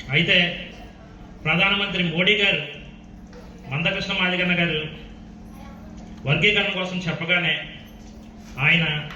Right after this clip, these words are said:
వర్గీకరణ నిమిత్తం స్పందించి,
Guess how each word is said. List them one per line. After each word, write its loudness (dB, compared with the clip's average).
వర్గీకరణ 2
నిమిత్తం 0
స్పందించి, 4